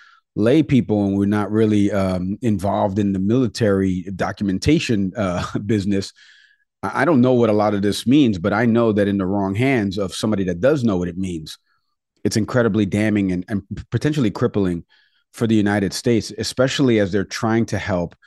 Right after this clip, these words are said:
this country that was attacked and invaded,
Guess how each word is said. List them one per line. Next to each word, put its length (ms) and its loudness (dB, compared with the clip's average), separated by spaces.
this 200 -2
country 420 -2
that 160 -2
was 160 -6
attacked 480 -6
and 80 -4
invaded, 580 -2